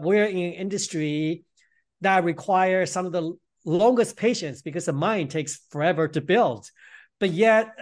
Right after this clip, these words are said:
<laughs> but yet some of the investors has the least, uh, sh-, you know, has the shortest fuse.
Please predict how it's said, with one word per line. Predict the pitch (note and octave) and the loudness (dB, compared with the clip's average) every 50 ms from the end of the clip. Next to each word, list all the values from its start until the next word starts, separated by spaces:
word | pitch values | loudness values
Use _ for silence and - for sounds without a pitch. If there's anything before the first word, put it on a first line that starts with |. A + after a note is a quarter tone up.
| A#3 E3 - | -8 -4 -2
<laughs> | B3+ C4 - F3+ - | -2 -2 -2 -4 -4
but | G3+ F#3 | -2 -2
yet | E3 F#3+ G#3 G#3+ A3 - - | 0 2 2 2 0 -2 -4
some | - G3+ G3 | -6 -4 -4
of | F#3+ E3+ | -4 -4
the | F3 | -4
investors | F3+ E3 C#3+ F3+ F#3 F3+ - - F3+ D#3 C3 | -6 -4 -2 0 0 0 0 -2 -4 -2 -2
has | D#3+ D#3 C#3+ D3 | -2 -6 -6 -6
the | - E3+ | -8 -8
least, | C#3+ C#3+ D3 E3 E3+ E3 D#3 D3+ - - - _ _ - | -6 -4 -2 -2 0 -2 -2 -4 -8 -12 -14 _ _ -10
uh, | F3+ D3 D3 C#3+ C#3 - _ _ _ | -6 -6 -6 -6 -8 -12 _ _ _
sh-, | - - - - - _ _ _ _ _ _ _ - | -12 -12 -12 -12 -14 _ _ _ _ _ _ _ -10
you | F#3 E3+ E3 | -6 -6 -4
know, | D3+ | -2
has | C#3 E3 D3+ | -2 -2 -2
the | F#3 | -2
shortest | - - - - G3 F#3 D#3+ D#3 - - _ | -6 -8 -6 -4 -2 0 0 -2 -4 -10 _
fuse. | - G3+ F3+ C3+ A#2 G#2+ G2+ - - | -4 -4 -2 -2 -4 -6 -12 -14 -16